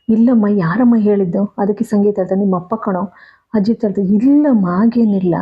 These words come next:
ಅದಕ್ಕೆ ರೀಸನ್ ನಿನಗೆ ಅವತ್ತು ಹೇಳಿದ್ನಲ್ಲ, ಆಗಾಗಷ್ಟೇ, ಅದ್ರಲ್ಲೇನಿಲ್ಲಮ್ಮ, ಏನ್ ಚಿನ್ನ?" ಅದಕ್ಕೆ ಭೂಮಿನೂ ಕೂಡ, "ಏ, ಏನಿಲ್ಲ ಅತ್ತೆ, ಹಂಗೇನಿಲ್ಲ, ಈ ಥರ ಇತ್ತು ನನಗೆ, ಆ, ಹಾಗಾಗಿ ಅಷ್ಟೇ ಅತ್ತೆ,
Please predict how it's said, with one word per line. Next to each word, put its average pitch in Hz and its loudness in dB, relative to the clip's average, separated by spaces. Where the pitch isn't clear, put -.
ಅದಕ್ಕೆ 247 -2
ರೀಸನ್ 277 2
ನಿನಗೆ 226 2
ಅವತ್ತು 285 0
ಹೇಳಿದ್ನಲ್ಲ, 208 -2
ಆಗಾಗಷ್ಟೇ, 214 -2
ಅದ್ರಲ್ಲೇನಿಲ್ಲಮ್ಮ, 196 -2
ಏನ್ 196 0
ಚಿನ್ನ?" 208 -4
ಅದಕ್ಕೆ 214 -2
ಭೂಮಿನೂ 233 2
ಕೂಡ, 214 -6
"ಏ, 170 0
ಏನಿಲ್ಲ 220 2
ಅತ್ತೆ, 202 -4
ಹಂಗೇನಿಲ್ಲ, 220 2
ಈ 240 2
ಥರ 240 -2
ಇತ್ತು 220 -4
ನನಗೆ, 196 -2
ಆ, 202 -2
ಹಾಗಾಗಿ 208 -2
ಅಷ್ಟೇ - -6
ಅತ್ತೆ, 170 -6